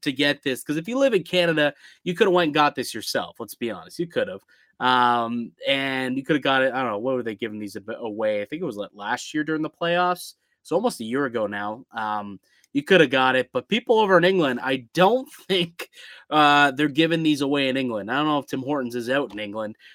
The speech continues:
so this is certainly gonna be something that I'm sure, what is it,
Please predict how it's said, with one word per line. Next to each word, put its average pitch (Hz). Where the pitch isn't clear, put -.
so 127
this 147
is 151
certainly 143
gonna 131
be 127
something 127
that 117
I'm 110
sure, 131
what -
is 113
it, -